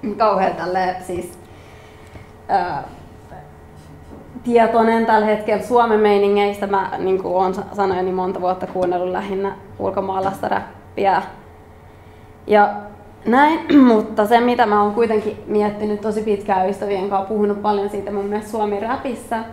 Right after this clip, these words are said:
Ja nyt mä Suom-, Suomessa tehtävässä spoken wordissa on kuitenkin vallitsee niinku valkoinen hegemonia jollain tavalla, et vaikka nyt on tullut tätä maahanmuuttajaräppiä ja näin, mut silti niinku semmonen,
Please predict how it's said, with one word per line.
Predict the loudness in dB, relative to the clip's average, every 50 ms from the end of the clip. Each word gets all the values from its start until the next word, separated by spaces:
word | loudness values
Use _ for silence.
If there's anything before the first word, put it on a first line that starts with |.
| -16 -20 -20 -20 -20 -20 -20 -20 -20 -20 -20 -20 -20 -20 -20 -20 -12 -6
Ja | -4 -2
nyt | -2 -2 -2 -2
mä | -2 -4 -4
Suom-, | -4 -2 0 2 2 2 0 -4 -12 -14 -14 -16 -16 -18 -18 -18 -18 -18 -18 -20 -18 -16
Suomessa | -6 -2 0 0 0 0 0
tehtävässä | -2 -4 -4 -2 -4 -6 -4
spoken | 0 0 0 0 0 -2
wordissa | -2 -2 -2 -2 -2 -2
on | -4 -2
kuitenkin | 0 0 0 2 0 0 0 -2 -4 -4 -4 -2
vallitsee | 0 0 2 0 0 -2 -4 -2
niinku | -2 -2 -4 -4 -4 -2
valkoinen | -2 -2 -2 -4 -6 -6 -6
hegemonia | -4 -4 -4 -4 -4 -4 -4 -2 -2 -2 0 0
jollain | 0 0 0 -2 -4
tavalla, | -4 -2 -2 -2 -2
et | -4 -6 -10 -16 -18 -20 -14 -4 0
vaikka | 0 0 0 0 -2
nyt | -2 0 0
on | 0 0 2 2
tullut | 0 0 -2 -2 -2
tätä | -2 -2 0 0
maahanmuuttajaräppiä | 0 0 -2 -2 -4 -4 -4 -4 -4 -4 -2 -2 0 0 -2 -4 -6 -8 -12 -10 -8
ja | -4
näin, | -2 0 0 0 -2
mut | -4 -4 -4
silti | -6 -6 -4 -2 -2 -2 -4 -4 -10 -16 -20 -20 -20 -20 -20 -20 -20 -20 -20 -20 -20 -20 -20 -20 -20 -20 -20 -20 -20 -20 -20 -20 -20 -18 -8 -4
niinku | -2 0 0 0 0 0 0 0 0 -2 -4 -4
semmonen, | 0 2 2 2 4 2 2 2 2 2 0 -2 -4 -8